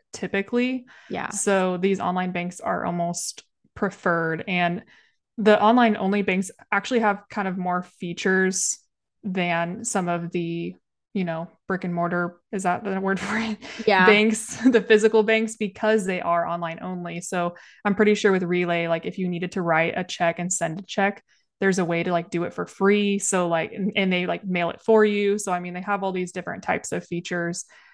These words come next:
Speaker 1: Um, and it, it is really not super common that, you know, we have to go into the bank, but I do understand people who like the personal aspect of it too, 'cause that is also nice.
Speaker 2: Yeah. So when it comes to something like,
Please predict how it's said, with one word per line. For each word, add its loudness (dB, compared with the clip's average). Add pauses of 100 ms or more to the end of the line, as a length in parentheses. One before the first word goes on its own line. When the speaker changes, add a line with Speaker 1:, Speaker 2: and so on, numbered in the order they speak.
(220)
Speaker 1:
Um, -4
and 2
it, -2
it 6
is 8
really 0
not -4
super -4
common -4
that, 0 (1000)
you -8
know, -6 (360)
we 4
have 2
to -4
go -2
into 2
the 8
bank, 2
but 4 (520)
I 2
do 0
understand -8
people -8
who -6
like -4
the -6
personal -6
aspect -4
of -6
it -6
too, -8
'cause -4
that -4
is -8
also -8
nice. -10 (360)
Speaker 2:
Yeah. -12 (680)
So 4
when 2
it -4
comes -2
to 4
something -2
like, 0